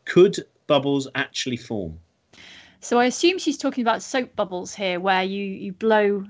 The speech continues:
Speaker 2: blow some air through a soap film. Um, and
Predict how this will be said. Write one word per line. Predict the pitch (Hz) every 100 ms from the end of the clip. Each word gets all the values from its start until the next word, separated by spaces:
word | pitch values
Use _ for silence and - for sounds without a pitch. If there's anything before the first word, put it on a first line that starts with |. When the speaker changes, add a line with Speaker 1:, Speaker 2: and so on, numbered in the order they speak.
| 226 -
Speaker 2:
blow | 233 196
some | - 214
air | 220 208
through | 240 214
a |
soap | 185 220 208
film. | - 190 196 196 - -
Um, | 208 208 202 - - - - -
and | 233 233 233